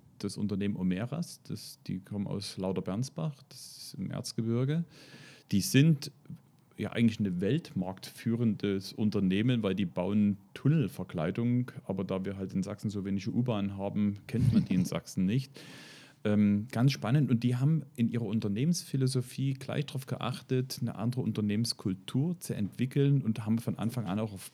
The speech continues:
Speaker 1: Integration, ähm, gesetzt.
Speaker 2: Mhm.
Speaker 1: Und das war, ähm, schon spannend, ähm, weil die auch gesagt haben: Ja, wir müssen uns von Anfang an um Integration kümmern. Also dein Thema.
Speaker 2: Absolut.
Speaker 1: Also,
Speaker 2: Ja.
Speaker 1: also,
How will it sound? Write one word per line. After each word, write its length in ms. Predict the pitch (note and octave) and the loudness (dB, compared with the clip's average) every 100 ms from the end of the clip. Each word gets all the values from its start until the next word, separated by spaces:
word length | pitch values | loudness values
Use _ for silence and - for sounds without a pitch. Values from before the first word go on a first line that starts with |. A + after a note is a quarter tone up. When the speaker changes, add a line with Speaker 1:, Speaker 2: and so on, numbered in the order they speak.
| - | -2
Speaker 1:
Integration, 760 | G#2+ G2+ - F#2 - G2 G2+ F2+ | 0 0 -4 -4 0 4 2 2
ähm, 160 | F2+ | -2
gesetzt. 420 | E2+ E2 F#2+ - | -2 -2 -4 2
Speaker 2:
Mhm. 200 | E3+ C#3 | 6 6
Speaker 1:
Und 220 | B2 - - | 6 -2 -10
das 300 | - - - | -10 -12 -4
war, 380 | G2+ G#2 A2 A2 - - - | 0 0 0 -4 -12 -14 -2
ähm, 140 | G2+ | -2
schon 320 | G2 C3+ F3+ F#3 | 2 4 6 4
spannend, 640 | - F2+ G#2 C#3+ C#3+ - | 0 -2 2 2 2 -2
ähm, 360 | A2+ A2+ A2 G2 | 0 2 2 0
weil 160 | G2 G2 | -2 -4
die 100 | G2+ | -4
auch 160 | G2 - | -6 -6
gesagt 400 | G#2 G#2 A2+ - | -6 -6 -4 -2
haben: 160 | A2+ | 0
Ja, 220 | G2+ B2 B2+ | 0 0 -2
wir 260 | - G2 | 0 0
müssen 200 | G2 A#2+ | 2 2
uns 100 | B2+ - | 0 0
von 120 | F#2 | -2
Anfang 300 | A#2 B2+ A#2 | -2 0 0
an 160 | A2+ | 0
um 180 | - A2 | 0 -2
Integration 640 | G#2+ - - G2+ - G#2 G#2+ | -2 -4 -4 -6 -2 -2 0
kümmern. 300 | A2+ B2+ A#2 | 0 0 0
Also 160 | F#2+ F#2+ | -2 -2
dein 260 | G#2 B2+ | 2 4
Thema. 460 | C3 A2+ A#2 C#3+ E3+ - - | 4 2 4 2 0 -4 0
Speaker 2:
Absolut. 540 | E3+ - E3 D3 C#3+ - - | 2 4 4 2 0 -4 -8
Speaker 1:
Also, 200 | F#2 F#3+ | 0 4
Speaker 2:
Ja. 120 | D3+ | 4
Speaker 1:
also, 380 | A2+ A#2+ A#2 | 4 2 2